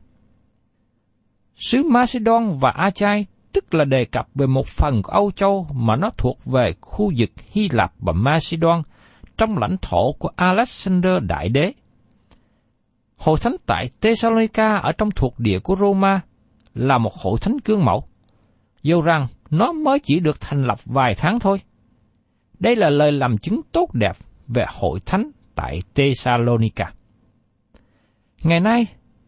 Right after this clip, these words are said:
chúng ta thường nghe nói một cơ đốc nhân này trở thành gương mẫu cho người khác. Nhưng thật ra, tôi ít nghe hội thánh nào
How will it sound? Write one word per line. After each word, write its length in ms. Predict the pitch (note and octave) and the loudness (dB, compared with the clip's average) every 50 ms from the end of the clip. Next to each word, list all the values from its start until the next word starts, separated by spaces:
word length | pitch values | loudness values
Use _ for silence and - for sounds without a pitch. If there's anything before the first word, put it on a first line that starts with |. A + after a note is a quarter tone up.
| - - | -20 -14
chúng 200 | - C#4+ F4 D#4+ | -8 -6 -4 0
ta 180 | - A#3+ A#3 A3 - | 2 2 2 2 0
thường 220 | - D#3+ C#3 C3+ | 0 0 2 2
nghe 140 | D3 F#3 G#3 | 2 0 0
nói 260 | G#3+ G#3 G#3 A#3 D#4+ D#4 | 2 2 2 2 0 0
một 320 | D3+ A#2+ G#2+ - - _ | 0 0 0 -2 -4 _
cơ 100 | - A3 | -2 0
đốc 220 | G#3+ B3 B3+ - G3+ | 0 0 -2 -2 0
nhân 220 | G3 A3 G#3+ F#3+ | 0 2 2 2
này 260 | D#3+ C#3 B2+ G2 F2 - _ _ _ - - _ _ - | 2 2 0 0 -2 -6 _ _ _ -20 -20 _ _ -4
trở 200 | F2 F2 - - - | -2 0 0 0 -2
thành 320 | - - - - A2+ F2+ D#2+ - - | -4 -6 -2 0 0 0 0 -2 -2
gương 240 | - G#3 A3 F#3 B2+ | 0 2 2 4 2
mẫu 220 | A2 C#2+ G2+ D#3 D#3+ | 2 0 -2 -4 -2
cho 100 | - F#3+ | 0 0
người 160 | E3 A#2 F2+ | 0 0 0
khác. 240 | - - - - - - _ _ _ _ _ _ _ _ _ _ _ _ _ _ _ _ _ _ _ _ _ _ _ - | -2 -4 -6 -6 -6 -8 _ _ _ _ _ _ _ _ _ _ _ _ _ _ _ _ _ _ _ _ _ _ _ 0
Nhưng 160 | F#3+ A3+ G#3+ | 0 0 0
thật 240 | - - - - - | -2 -4 -6 -6 -4
ra, 320 | - F3+ F#3 F#3+ F#3+ E3 - _ _ _ _ _ _ _ _ _ | 0 2 2 2 2 0 -4 _ _ _ _ _ _ _ _ _
tôi 120 | - A3+ A#3 | -2 0 0
ít 200 | C4 - - - | -2 -2 0 0
nghe 480 | G#3 G#3 G#3 A3 A3 A3+ A#3 A3 G3 E3+ - _ _ _ _ _ _ | 2 2 4 4 4 4 2 2 -2 -4 -8 _ _ _ _ _ _
hội 400 | - - - - A#2+ F#2+ A#2 B2 | -14 -6 0 0 2 2 0 -2
thánh 240 | - - - F4+ C#4+ E3+ | -2 -4 -4 -2 0 0
nào 280 | C3+ A#2 G2 - - | 2 2 0 -2 -4